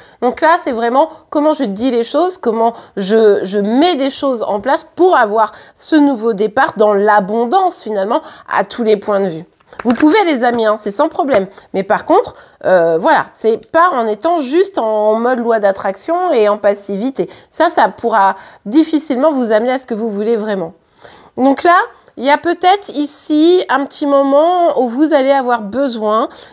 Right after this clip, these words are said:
d'être seul au mois de décembre pour justement mettre les choses en place, pour faire un petit peu le point, le bilan. Ici, c'est un peu, euh, comme si, euh,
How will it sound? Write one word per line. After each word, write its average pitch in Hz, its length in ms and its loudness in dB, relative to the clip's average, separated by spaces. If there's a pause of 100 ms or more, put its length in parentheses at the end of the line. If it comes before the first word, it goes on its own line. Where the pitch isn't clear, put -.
(100)
d'être 208 240 2
seul 226 440 2
au 277 80 2
mois 202 180 0
de 180 60 -6
décembre 196 480 -2
pour 233 200 -4
justement 233 500 0
mettre 240 520 0
les 196 100 -4
choses 190 260 -8
en 170 120 -6
place, - 280 -10 (340)
pour 262 180 -2
faire - 200 2
un 269 140 -2
petit - 160 -12
peu 233 180 -2
le 233 140 -2
point, 185 380 -6
le 214 160 -4
bilan. 226 360 0 (340)
Ici, 277 360 2
c'est 349 140 0
un 247 120 2
peu, 320 280 2 (500)
euh, 233 180 4
comme 262 240 0
si, 320 480 2 (140)
euh, 208 240 4